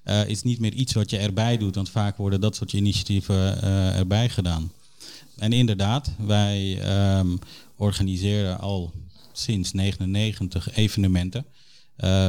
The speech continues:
brengen die eindgebruikers bet-, met elkaar, bij elkaar. En het mooie van wat wij doen is, wij hebben een platform waarin wij praten met eindgebruikers, met eindklanten, in plaats van over. Dat gebeurt natuurlijk heel vaak.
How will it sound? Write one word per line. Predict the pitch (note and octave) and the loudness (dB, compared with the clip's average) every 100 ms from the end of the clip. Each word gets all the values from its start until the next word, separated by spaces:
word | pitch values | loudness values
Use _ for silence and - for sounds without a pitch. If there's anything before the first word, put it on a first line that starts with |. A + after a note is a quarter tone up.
| F2+ | 2
brengen | F#2 G2+ G2 F#2+ F#2 F2 | 2 2 4 2 0 -2
die | F#2+ | -4
eindgebruikers | G2+ A2 - A2 G#2 - F#2+ | -2 -2 0 2 2 0 -2
bet-, | G2 - | -2 -2
met | G2+ G2 | -2 -2
elkaar, | F#2+ G#2 G2+ F2+ | 0 0 0 -2
bij | - A2 | 0 0
elkaar. | A2 G2+ G#2 A2+ | 0 -4 -4 -4
En | G#2+ G2 G2+ - - - | -4 -6 -6 -14 -20 -18
het | - G2+ - | -6 -6 -4
mooie | G#2+ C3 C#3+ B2+ | 0 2 2 0
van | A#2 | -2
wat | A2+ | 0
wij | A2 | 0
doen | G#2+ B2 C#3 | 0 0 0
is, | A#2 | 0
wij | A2 | -2
hebben | A2+ G#2+ | -2 -4
een | G2+ - | -8 -6
platform | - C3+ D#3 - A#2+ A2+ A#2 A#2 - - - | -2 0 -2 -4 0 2 4 2 -4 -18 -8
waarin | - G#2 G#2 G#2 | -2 0 0 -2
wij | G2+ G2 - | -2 -2 -4
praten | - A#2 B2 B2 A#2+ F#2 F#2+ G2+ | 0 0 0 -4 -6 -6 -4 -2
met | B2 B2+ - - - | -2 -2 -10 -14 -4
eindgebruikers, | G2+ G2 - F2+ F2+ F2+ - - | 0 0 0 0 0 0 -2 0
met | F#2+ G#2 A#2 | 2 2 0
eindklanten, | - G2+ F#2 F#2+ F2+ F2+ G#2+ A2 - - - | -2 -4 -4 -6 -6 -6 -6 -8 -12 -20 -8
in | G#2 F#2+ | -2 2
plaats | G2+ F#2+ - | 2 2 0
van | G2+ G#2 | -2 0
over. | A2+ A2+ F#2+ E2+ | 2 0 -2 -8
Dat | G#2 | -8
gebeurt | - A#2 | -2 0
natuurlijk | A2+ A2+ A2+ F#2 | 0 2 2 4
heel | A2 | 2
vaak. | - A#2+ F#2 | 0 -4 -4